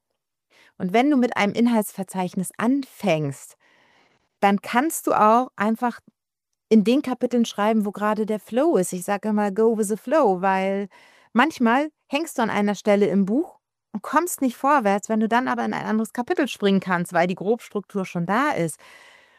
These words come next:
und du hinterher vielleicht nur noch ein, zwei Kapitel übrig hast, die ein bisschen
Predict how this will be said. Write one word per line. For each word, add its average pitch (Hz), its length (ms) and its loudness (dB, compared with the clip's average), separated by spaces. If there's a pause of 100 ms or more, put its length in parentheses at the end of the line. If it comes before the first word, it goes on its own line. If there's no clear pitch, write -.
und 233 180 4
du 247 40 4
hinterher 269 500 4
vielleicht 208 300 0
nur 247 220 6
noch 220 220 2
ein, 247 260 -2
zwei 233 240 -4
Kapitel 226 340 -6
übrig 269 380 -4
hast, 196 160 -4
die 220 80 2
ein 208 60 4
bisschen 196 540 0